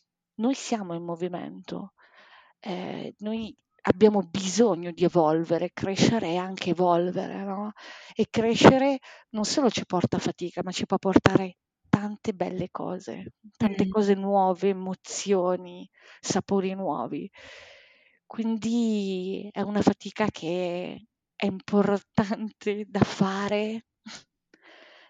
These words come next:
Speaker 1: perché non siamo fatti per rimanere statici, siamo fatti per evolvere.
Speaker 2: Mh. Che belle parole, Anna. <laughs>
Speaker 1: Veramente.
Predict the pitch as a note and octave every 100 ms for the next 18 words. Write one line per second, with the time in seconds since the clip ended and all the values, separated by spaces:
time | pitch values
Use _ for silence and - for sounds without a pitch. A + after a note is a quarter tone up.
0 | _ G#3+ - G3+ G3+ G3+ A#3+ A3 F#3+ A3
1 | G#3+ - G3+ G3 F3 F3 F3 F3 E3 -
2 | F3 - - - - - _ _ _ _
3 | _ _ _ _ _ _ - G#3 F#3+ G#3
4 | - G#3 G#3+ F#3+ F3+ F#3 F#3 F3+ - -
5 | - _ _ _ - _ _ _ _ _
6 | G3+ G3 F#3+ F3+ F3+ E3+ _ _ _ _
7 | _ _ _ _ _ _ - - G3 F#3
8 | E3 E3+ F3 E3+ E3+ F3 F3+ G3 - _
9 | _ - A3 G#3 G#3 G#3 G3 F3+ F#3 E3
10 | E3 -